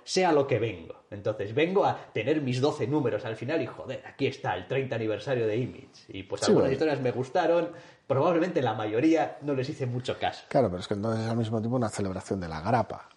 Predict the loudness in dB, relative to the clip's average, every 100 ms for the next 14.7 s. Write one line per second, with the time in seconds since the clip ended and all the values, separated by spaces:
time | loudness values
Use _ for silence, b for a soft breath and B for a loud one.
0 | _ _ -12 -10 -10 -10 0 0 0 -6
1 | -20 -12 -10 -10 -10 -12 -12 -12 -12 -12
2 | -10 -10 -10 -10 -10 -10 -8 -8 -10 -14
3 | B B B B B B -4 0 0 -2
4 | -6 -4 -4 -2 0 0 0 2 4 2
5 | 0 -2 -4 -6 -12 B B -4 2 2
6 | 2 -2 -2 0 0 2 0 0 2 4
7 | 4 4 2 0 -4 -2 -2 -2 -6 -10
8 | b b b -6 -4 -2 -2 -4 -6 -6
9 | -10 -10 -12 -14 -14 -14 -12 -12 -12 -12
10 | -12 -16 _ _ _ -8 -8 -8 -14 _
11 | _ _ _ _ 4 4 4 2 0 -2
12 | 0 -2 -4 0 2 2 2 -2 -2 -6
13 | -8 -6 -6 -8 -8 -6 -6 -6 -6 2
14 | 4 6 4 0 -2 -2